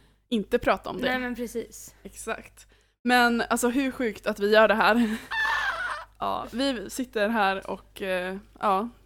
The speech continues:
Speaker 1: jag fattar inte riktigt det, men,
Speaker 2: Nej.
Speaker 1: eh, nu är vi igång.
Speaker 2: Så kul.
Speaker 1: Eh, så idag så ska vi prata lite om hur vi hamnade här.
Speaker 2: Mm.
Speaker 1: Eh, vi kommer presentera vilka vi är, hur våra liv ser ut, och ni kommer också få höra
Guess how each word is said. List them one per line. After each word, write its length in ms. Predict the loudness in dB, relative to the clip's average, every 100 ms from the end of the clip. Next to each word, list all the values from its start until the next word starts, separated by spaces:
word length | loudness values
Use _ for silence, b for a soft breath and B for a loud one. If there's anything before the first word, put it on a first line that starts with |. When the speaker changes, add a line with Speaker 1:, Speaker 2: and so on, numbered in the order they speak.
| -10
Speaker 1:
jag 100 | -8
fattar 240 | -6 -2
inte 200 | -2 -2
riktigt 300 | -6 -10 -10
det, 140 | -8 -4
men, 300 | 0 0 2
Speaker 2:
Nej. 200 | 0 -2
Speaker 1:
eh, 60 | -2
nu 200 | 0 2
är 140 | 2
vi 80 | 2
igång. 480 | 0 -2 -2 -6 -10 b b b
Speaker 2:
Så 200 | -4 -4
kul. 300 | -4 -12 -12 -10
Speaker 1:
Eh, 380 | 0 4 4 2
så 580 | 0 0 2 4 4 4
idag 300 | 2 4 4
så 100 | 2
ska 440 | -4 0 2 2 2
vi 120 | 0
prata 680 | -2 -4 -4 -4 0 2 2
lite 260 | 0 -2
om 140 | -2 -2
hur 260 | 2 2 2
vi 120 | 0
hamnade 380 | -2 -2 0 2
här. 300 | 4 4 2 -4
Speaker 2:
Mm. 280 | -12 -12 -4
Speaker 1:
Eh, 180 | 0 2
vi 80 | 0
kommer 200 | -2 -4
presentera 580 | -4 -8 -6 -6 -4 -6
vilka 420 | -4 -8 -8 -10
vi 100 | -10 -4
är, 500 | 2 2 2 0 -4 b b b b b
hur 80 | -4
våra 240 | 2 2 2
liv 200 | -2 -4
ser 220 | -4 -4
ut, 440 | -4 -4 -8 -8
och 340 | -6 -6 -8 -10
ni 120 | -8
kommer 180 | -6 -6
också 140 | -8 -8
få 360 | -8 -6 -8
höra 380 | -8 -4 -4 -2